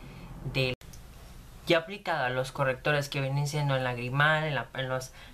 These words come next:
la parte de las orillas de la nariz y un poco en la, en la parte del corazón del labio. Lo que voy a hacer, utilizar otra brocha de fibras ópticas de Real Technique. Lo que hago es empezarlo a difuminar de este lado, uniéndolo hacia la parte de arriba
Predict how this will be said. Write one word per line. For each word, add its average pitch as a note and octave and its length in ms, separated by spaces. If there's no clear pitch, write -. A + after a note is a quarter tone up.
la B2+ 160
parte C#3+ 260
de D3 40
las D3 180
orillas C3+ 300
de C#3+ 80
la C3+ 100
nariz B2+ 380
y C3+ 40
un C3+ 160
poco D3+ 380
en C3+ 200
la, B2+ 200
en C3+ 160
la C3 140
parte C#3+ 300
del C#3+ 100
corazón C3 500
del C3 160
labio. C3 260
Lo D3+ 140
que - 80
voy D3+ 160
a E3 40
hacer, D#3+ 320
utilizar C#3+ 600
otra E3+ 300
brocha D3 580
de C#3 120
fibras C#3 360
ópticas C#3 440
de B2+ 100
Real B2 200
Technique. C3+ 540
Lo B2 180
que D3+ 100
hago D#3 280
es E3+ 300
empezarlo D3+ 540
a F#3+ 40
difuminar C#3 720
de C#3 280
este D3+ 340
lado, C#3 480
uniéndolo D#3 760
hacia D3+ 460
la C3+ 160
parte C3+ 320
de C#3+ 80
arriba C3 460